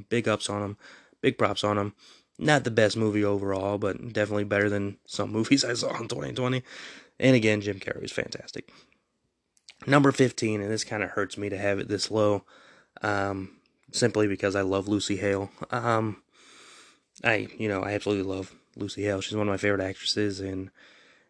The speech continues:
you know, so much so I think I probably enjoy Truth or Dare a whole lot more than other people because she's in it. But at the same time, I don't really hate Truth or Dare. I think Truth or Dare is a fun movie. Um,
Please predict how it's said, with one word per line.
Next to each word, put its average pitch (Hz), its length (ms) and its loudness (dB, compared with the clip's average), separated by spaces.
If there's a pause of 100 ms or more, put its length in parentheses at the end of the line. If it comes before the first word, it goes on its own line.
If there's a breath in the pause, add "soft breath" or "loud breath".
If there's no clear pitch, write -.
you 113 120 2
know, 107 100 6
so 120 160 2
much 110 200 4
so 104 140 4
I 98 80 2
think 98 220 -4
I 101 80 -4
probably 98 480 -4 (460 soft breath)
enjoy 101 360 2
Truth 113 280 2
or 107 40 -2
Dare 104 280 -2
a 101 60 -4
whole 110 180 0
lot 110 160 0
more 110 200 -2
than 107 120 -4
other 107 160 0
people 113 260 -2
because 107 400 -4
she's 117 160 0
in 120 140 2
it. 127 140 -2 (520 loud breath)
But 135 120 4
at 120 100 4
the - 40 -4
same 107 240 2
time, 98 320 -4
I 98 60 -6
don't 117 160 -4
really 110 220 -4
hate 104 180 -4
Truth - 220 -10
or - 20 -8
Dare. - 220 -10
I - 40 -20
think - 160 -8
Truth 113 180 -2
or 113 40 -2
Dare 113 160 0
is 104 80 -4
a 107 60 -12
fun 101 180 -6
movie. - 280 -10 (460 loud breath)
Um, 120 460 4